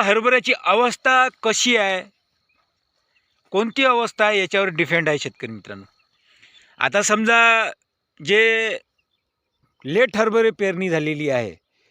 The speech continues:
त्यांचा हरभरा आता आपल्या वावरात शेजीस एक हरभरा आहे शेतकरी मित्रांनो, तो हरभरा लेट आहे, तो सध्या फुलावरनं घाट्यावर आहे शेतकरी मित्रांनो. फुल घाट्यावर आहे, त्याला जर पाणी आलं म्हणजे आता जर पाणी आलं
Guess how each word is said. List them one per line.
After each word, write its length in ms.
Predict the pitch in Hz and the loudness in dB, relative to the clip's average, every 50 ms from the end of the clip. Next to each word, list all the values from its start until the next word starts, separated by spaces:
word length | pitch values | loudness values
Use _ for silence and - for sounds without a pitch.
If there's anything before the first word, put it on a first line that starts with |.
| _ _ _ - | _ _ _ -6
त्यांचा 360 | 175 180 196 208 196 240 226 | -4 -2 -2 -2 0 0 2
हरभरा 380 | 208 196 196 196 220 226 220 214 | 2 0 0 0 0 2 2 0
आता 180 | 202 - 196 | 0 0 -2
आपल्या 220 | 185 165 185 190 190 | -4 -4 -2 -2 -2
वावरात 280 | 180 175 180 180 185 | 0 0 0 -2 -4
शेजीस 360 | 175 - 170 151 165 175 - 156 | -6 -6 -10 -10 -10 -10 -8 -8
एक 240 | 156 160 - - | -8 -8 -8 -10
हरभरा 280 | 135 127 123 139 147 143 | -12 -10 -6 -4 -2 -2
आहे 100 | 143 139 | -2 -2
शेतकरी 280 | - 127 98 - 131 117 | -4 -8 -16 -14 -14 -14
मित्रांनो, 360 | 117 110 107 113 117 127 147 _ _ _ _ _ _ _ _ _ - | -14 -14 -16 -16 -18 -18 -20 _ _ _ _ _ _ _ _ _ -6
तो 300 | - 220 233 240 233 240 | -2 0 2 2 2 2
हरभरा 340 | 214 202 202 202 226 226 233 | 2 0 0 0 0 0 0
लेट 320 | 233 220 226 240 240 180 220 | 0 2 2 0 0 2 0
आहे, 220 | 190 180 156 151 - _ _ _ _ _ _ _ _ _ _ _ _ _ - | 0 0 -2 -4 -8 _ _ _ _ _ _ _ _ _ _ _ _ _ -10
तो 80 | 190 202 | -8 -8
सध्या 400 | - - - 185 170 156 233 240 208 - _ _ | -8 -4 -6 -6 -4 -2 -4 -4 -4 -6 _ _
फुलावरनं 460 | - 208 214 226 233 233 226 202 226 196 | -4 0 0 2 2 0 -2 -4 -6 -6
घाट्यावर 380 | 165 147 147 190 190 196 190 | -6 -6 -6 -4 -4 -2 -2
आहे 80 | 180 175 | -2 -4
शेतकरी 320 | - 143 - - 131 110 | -6 -10 -14 -14 -14 -14
मित्रांनो. 320 | 110 101 95 98 98 98 - _ _ _ _ _ _ _ _ _ _ _ _ _ _ _ - | -14 -16 -18 -20 -20 -20 -20 _ _ _ _ _ _ _ _ _ _ _ _ _ _ _ -12
फुल 120 | 156 190 208 | -10 -8 -4
घाट्यावर 420 | 190 185 196 196 233 233 220 196 170 | -2 -2 0 0 0 0 0 0 0
आहे, 120 | 151 143 - _ _ _ _ _ _ 151 - _ _ _ - - | -2 -6 -10 _ _ _ _ _ _ -20 -20 _ _ _ -4 -2
त्याला 260 | 180 190 220 240 254 | 0 0 2 2 2
जर 140 | 247 262 240 185 - | 2 0 -2 0 0
पाणी 220 | 233 220 226 233 | 0 0 0 2
आलं 240 | 240 220 214 220 220 | 2 2 2 2 2
म्हणजे 200 | 202 202 202 202 | 0 0 0 0
आता 300 | 180 165 165 - - 247 | 0 0 0 -2 -4 -2
जर 140 | 240 262 254 | -2 -2 -2
पाणी 280 | 180 - 226 220 214 208 | -2 -2 -2 -2 0 0
आलं 320 | 196 190 190 190 170 117 | 0 0 0 0 -2 -4